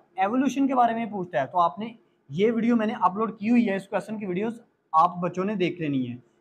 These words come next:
सिर्फ लिखिएगा, importance and evolution of money by सीबीईएल या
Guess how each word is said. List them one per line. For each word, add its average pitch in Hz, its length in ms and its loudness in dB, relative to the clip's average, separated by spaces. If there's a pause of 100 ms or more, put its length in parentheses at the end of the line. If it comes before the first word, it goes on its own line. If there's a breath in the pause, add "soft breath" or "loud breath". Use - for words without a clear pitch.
(120)
सिर्फ 202 180 -2
लिखिएगा, 220 500 2 (340)
importance 202 540 -2 (120)
and 220 100 -4 (100)
evolution 208 440 0 (100)
of 190 140 -2 (300)
money 202 280 2 (280)
by 165 240 6
सीबीईएल 233 800 -4
या 233 80 4